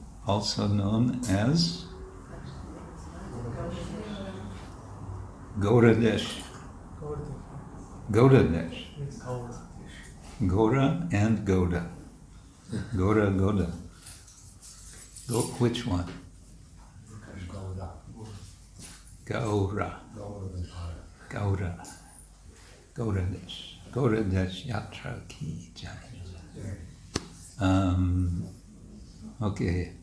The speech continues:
Speaker 1: I haven't been here for a while, so I should introduce myself.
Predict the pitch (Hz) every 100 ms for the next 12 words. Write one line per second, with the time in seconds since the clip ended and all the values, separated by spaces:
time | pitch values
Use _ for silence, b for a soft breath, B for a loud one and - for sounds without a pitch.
0 | - 107 120 156 147 139 117 113 107 -
1 | 104 87 - 92 92 85 90 - 135 -
2 | - - B B B B B B B B
3 | B - - - - - - 113 101 101
4 | - 113 113 - 120 98 113 - 101 95
5 | 110 - 98 87 - 95 131 -